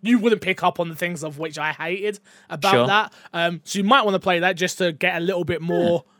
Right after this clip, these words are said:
Speaker 2: Yeah.
Speaker 1: um, in this, very, more action focused as well. Not, still in the same
Speaker 2: Okay.
Speaker 1: engine and the
Speaker 2: Short?
Speaker 1: game save, but short, yeah, yeah, r-, about an hour, about an hour if that.
Speaker 2: Oh, okay. I,
Speaker 1: So
Speaker 2: I might, I might try it then. I
Speaker 1: Yeah,
Speaker 2: might
Speaker 1: it's
Speaker 2: try it.
Speaker 1: free.
Speaker 2: Uh,
Speaker 1: Uh,
Speaker 2: that was
Speaker 1: called
Speaker 2: one of
Speaker 1: Not a
Speaker 2: the
Speaker 1: Hero.
Speaker 2: things I didn't like either. Like, uh, th-, the game,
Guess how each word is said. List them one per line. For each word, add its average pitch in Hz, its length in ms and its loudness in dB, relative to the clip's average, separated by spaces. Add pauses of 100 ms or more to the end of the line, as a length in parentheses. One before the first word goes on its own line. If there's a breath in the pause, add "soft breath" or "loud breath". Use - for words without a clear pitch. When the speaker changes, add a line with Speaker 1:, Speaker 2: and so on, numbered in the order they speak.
Speaker 2:
Yeah. 160 440 -4
Speaker 1:
um, 151 280 -10 (220)
in 196 140 0
this, 165 160 -4
very, 220 280 2
more 214 300 8
action 170 360 -2
focused 143 420 -8
as 139 120 -12
well. 135 160 -8
Not, 214 300 4 (380)
still 262 180 2
in 262 60 2
the 240 80 2
same 208 200 2
Speaker 2:
Okay. 131 220 0
Speaker 1:
engine 170 380 -2
and 160 160 -10
the 165 80 -10
Speaker 2:
Short? 165 260 6
Speaker 1:
game 160 180 2
save, 151 300 -8
but 151 220 -2 (160 soft breath)
short, 277 260 4
yeah, 294 100 8
yeah, 220 200 4 (120)
r-, 202 120 -8
about 202 240 0
an 196 80 0
hour, 262 280 2 (180)
about 208 160 -2
an 208 80 -4
hour 226 240 0
if 208 100 -8
that. 170 140 6
Speaker 2:
Oh, 151 40 6
okay. 117 340 0
I, 151 100 2
Speaker 1:
So 156 140 2
Speaker 2:
I 160 80 2
might, 156 280 0
I 143 80 0
might 127 140 0
try 104 180 -4
it - 20 -10
then. 104 260 -10
I 196 60 -6
Speaker 1:
Yeah, 175 60 4
Speaker 2:
might 117 60 4
Speaker 1:
it's - 80 -4
Speaker 2:
try 110 60 -2
it. 113 40 -4
Speaker 1:
free. 156 240 -4
Speaker 2:
Uh, 202 40 6
Speaker 1:
Uh, 220 140 4
Speaker 2:
that 240 120 4
was 196 100 4
Speaker 1:
called - 80 2
Speaker 2:
one 214 80 4
of 196 40 0
Speaker 1:
Not - 20 0
a - 20 0
Speaker 2:
the 185 80 2
Speaker 1:
Hero. 180 60 -2
Speaker 2:
things 180 180 0
I 165 40 4
didn't 156 180 -4
like 139 180 0
either. 123 240 -2
Like, 123 320 -2
uh, 127 240 -12
th-, 117 220 -20
the 135 80 -6
game, 156 520 0